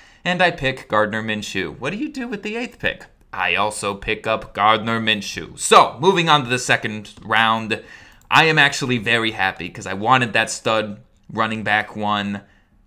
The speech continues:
I got Clyde Edwards-Helaire. I don't know why he dropped to me in the second round.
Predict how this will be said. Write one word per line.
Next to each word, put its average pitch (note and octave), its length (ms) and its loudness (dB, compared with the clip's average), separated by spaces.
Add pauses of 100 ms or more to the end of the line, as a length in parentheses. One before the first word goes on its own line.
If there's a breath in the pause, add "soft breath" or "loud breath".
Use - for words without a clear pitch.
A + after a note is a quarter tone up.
(120)
I C3+ 100 6
got B2 220 4
Clyde G#2 240 4
Edwards-Helaire. F#2 600 -4 (100)
I A2 80 2
don't A2 140 -2
know F#2+ 100 -4
why G#2+ 400 6
he A2 260 -8
dropped A#2+ 500 0
to D#3+ 80 0
me F3 460 -4
in D3 140 -2
the D3 80 -2
second D3 340 2
round. D3 380 2